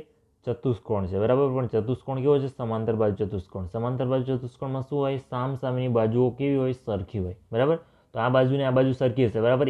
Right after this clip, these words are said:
એક બાજુ આપણે શોધી લઈએ તો બીજી બાજુ મળી જાય. તો અહીંયા આપણે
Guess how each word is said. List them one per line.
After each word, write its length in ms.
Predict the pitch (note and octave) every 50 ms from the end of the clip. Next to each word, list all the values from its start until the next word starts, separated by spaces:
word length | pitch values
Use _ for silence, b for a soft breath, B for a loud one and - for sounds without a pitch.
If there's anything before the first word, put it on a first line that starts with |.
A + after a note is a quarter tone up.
| B2+ C#3+
એક 120 | C#3+ C3+
બાજુ 240 | C#3 C3+ C3+ C#3 C#3
આપણે 180 | B2 C3 C#3+ C3
શોધી 220 | D3+ D3+ C#3+ D3+ C#3+
લઈએ 100 | C#3 C3 C3
તો 40 | B2+ B2+
બીજી 180 | B2+ B2+ C3+ C3+
બાજુ 200 | B2+ B2 B2+ C3+ C3
મળી 320 | B2+ A#2 A2+ B2 C#3 D#3+ F#3+ F#3+ - _ _ _ - G2
જાય. 200 | G2+ F#2 F2+ F2
તો 80 | - A2+
અહીંયા 220 | A2+ A#2+ B2+ B2+
આપણે 160 | A#2+ C3+ B2+